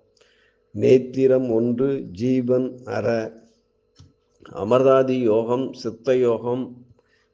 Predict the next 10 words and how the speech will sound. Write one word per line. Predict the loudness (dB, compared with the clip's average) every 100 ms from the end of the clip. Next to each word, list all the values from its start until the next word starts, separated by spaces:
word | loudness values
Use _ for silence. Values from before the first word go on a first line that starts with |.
| -4
இன்று | -2 2 2
நாள் | 4 4 4 4
முழுவதும். | 0 0 0 0 0 -6 -10 _ _ _
வாரசூலை | -6 -2 2 0 0 -4 -2 -2 -4
கிழக்கு | -6 -2 -2 -2 -8 -8
காலை | -6 -4 -2 -2
ஒன்பது | -2 -2 -2 -2 -2 -4
பனிரெண்டு | -2 -2 -2 -2 -4
மணி | -2 -4 -2
வரை, | 0 0 -2